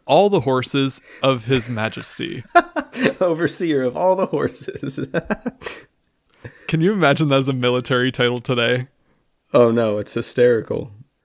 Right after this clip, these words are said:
Speaker 2: Overseer of all the tanks. <laughs>
Speaker 1: Well, that's the thing, is it sounds ridiculous, but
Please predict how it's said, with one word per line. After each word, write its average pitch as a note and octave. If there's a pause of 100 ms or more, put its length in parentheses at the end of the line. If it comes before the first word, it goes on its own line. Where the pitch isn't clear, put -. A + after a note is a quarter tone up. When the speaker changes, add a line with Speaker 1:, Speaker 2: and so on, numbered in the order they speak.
(160)
Speaker 2:
Overseer C#3+
of G#2+
all E3+
the D3
tanks. -
<laughs> C#3 (1300)
Speaker 1:
Well, D#3
that's F3+
the E3
thing, F#3+
is D3
it D#3
sounds D#3+
ridiculous, D3
but C3